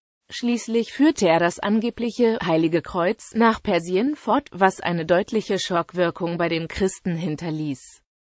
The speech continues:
Für seine aggressive Art der Kriegsführung verlieh Chosrau ihm den besagten Beinamen.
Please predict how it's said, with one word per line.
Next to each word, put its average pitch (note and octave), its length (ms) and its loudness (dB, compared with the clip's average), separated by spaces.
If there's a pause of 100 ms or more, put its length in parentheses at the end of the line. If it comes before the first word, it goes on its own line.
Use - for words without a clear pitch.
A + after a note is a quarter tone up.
(100)
Für B3 200 2
seine F3 340 2
aggressive F#3+ 720 -2
Art A3 300 2
der E3+ 100 4
Kriegsführung F#3+ 800 -2
verlieh G#3 320 -2
Chosrau G#3 540 2
ihm F3+ 260 -2
den G3+ 180 2
besagten G3+ 580 2
Beinamen. D3 760 2